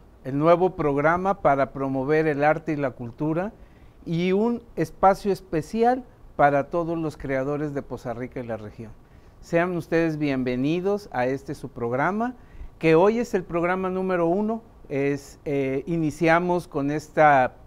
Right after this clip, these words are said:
programación. Espero que sea del agrado de todos y cada uno de ustedes y comenzamos. Tenemos esta, este día una invitada de lujo especial,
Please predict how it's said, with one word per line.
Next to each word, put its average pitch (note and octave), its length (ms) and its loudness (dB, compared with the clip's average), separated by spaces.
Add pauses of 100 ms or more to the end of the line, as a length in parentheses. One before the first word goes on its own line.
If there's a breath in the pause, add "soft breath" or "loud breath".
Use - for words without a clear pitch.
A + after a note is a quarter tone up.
programación. C#3+ 840 0 (420 soft breath)
Espero F#3 580 2
que D3+ 100 -4
sea D#3+ 180 0
del D#3 200 0
agrado D3 380 0
de B2+ 100 -8
todos D#3+ 340 -4
y C#3 60 -12
cada D3 300 -2
uno D3+ 220 -4
de C3+ 100 -6
ustedes D3 520 -6 (400 soft breath)
y G3+ 300 -2 (100)
comenzamos. C#3 880 0 (640)
Tenemos D#3 500 -2
esta, D#3 680 4
este E3 360 0
día E3 440 2
una F3 220 -4
invitada E3 840 4
de C#3 180 -4
lujo E3+ 480 0
especial, D3+ 680 -2